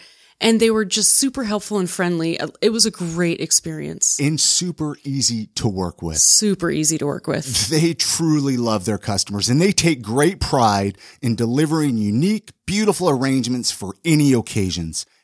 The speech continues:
Speaker 2: And the best part, they deliver valley-wide from Draper to Farmington.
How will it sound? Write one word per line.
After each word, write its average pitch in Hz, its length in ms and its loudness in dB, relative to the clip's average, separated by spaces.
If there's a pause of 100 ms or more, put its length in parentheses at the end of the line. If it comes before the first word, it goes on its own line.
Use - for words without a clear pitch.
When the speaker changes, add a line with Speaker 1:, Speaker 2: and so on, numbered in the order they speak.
(420)
Speaker 2:
And 254 180 0
the 254 60 2
best 254 240 2
part, 247 260 0
they 180 140 2
deliver 247 380 -2
valley-wide 185 840 0
from 113 180 -2
Draper 175 640 -2 (180)
to 156 100 0
Farmington. 101 800 0